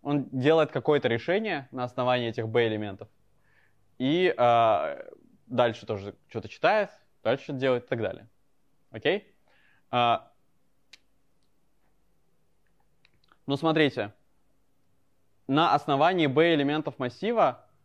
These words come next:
сколько решений можно различных принять? Вот если вам дали b элементов массива,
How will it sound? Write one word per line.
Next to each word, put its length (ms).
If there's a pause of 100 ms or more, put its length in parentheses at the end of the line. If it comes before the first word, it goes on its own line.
(300)
сколько 400
решений 400
можно 300
различных 420
принять? 400 (4000)
Вот 120
если 220
вам 120
дали 200
b 200
элементов 440
массива, 420